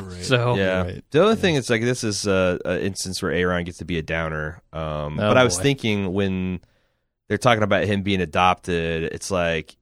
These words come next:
Speaker 3: you know, there's not a whole lot of adopt-, there's not enough adoption going on in the world. There's very, very many more kids that, that need homes than there are people willing to provide them. And sometimes I,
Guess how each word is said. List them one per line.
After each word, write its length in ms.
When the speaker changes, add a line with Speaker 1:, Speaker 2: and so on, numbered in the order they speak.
Speaker 3:
you 140
know, 260
there's 200
not 240
a 80
whole 220
lot 200
of 80
adopt-, 380
there's 140
not 120
enough 360
adoption 480
going 220
on 40
in 60
the 80
world. 260
There's 140
very, 260
very 220
many 160
more 160
kids 340
that, 320
that 160
need 220
homes 320
than 100
there 140
are 100
people 300
willing 260
to 100
provide 440
them. 180
And 80
sometimes 420
I, 280